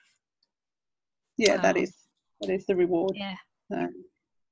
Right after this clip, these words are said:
Speaker 2: Well, thank you for taking the time today and for your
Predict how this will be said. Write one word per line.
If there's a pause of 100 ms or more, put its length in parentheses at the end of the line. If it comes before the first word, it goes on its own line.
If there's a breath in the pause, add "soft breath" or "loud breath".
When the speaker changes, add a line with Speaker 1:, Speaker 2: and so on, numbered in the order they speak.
(1400 loud breath)
Speaker 2:
Well,
thank
you (160)
for
taking
the
time (680)
today
and
for
your